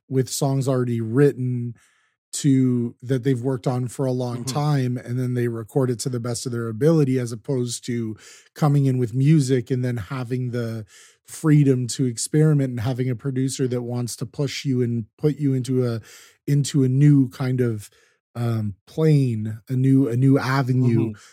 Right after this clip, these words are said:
Speaker 1: Um, I, I mean, of course, there are plenty of, that's a ge-, sweeping generalization. I'm sure there are plenty of producers who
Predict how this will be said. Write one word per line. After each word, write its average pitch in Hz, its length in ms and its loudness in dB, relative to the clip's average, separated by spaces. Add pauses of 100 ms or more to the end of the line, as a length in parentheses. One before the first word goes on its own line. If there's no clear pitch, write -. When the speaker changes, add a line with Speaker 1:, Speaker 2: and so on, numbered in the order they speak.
(120)
Speaker 1:
Um, 165 200 0
I, 104 400 -8
I 220 40 2
mean, 220 180 4
of 160 120 0
course, 180 260 -2
there 170 120 -2
are 151 120 0
plenty 156 360 0
of, 113 260 -2 (180)
that's 147 220 -2
a 120 60 -6
ge-, 110 300 -6
sweeping 190 720 0
generalization. 113 760 -4
I'm 110 100 -6
sure 147 280 0
there 139 140 0
are - 20 -4
plenty 139 340 -2
of 120 100 -4
producers 123 540 -6
who 120 220 -4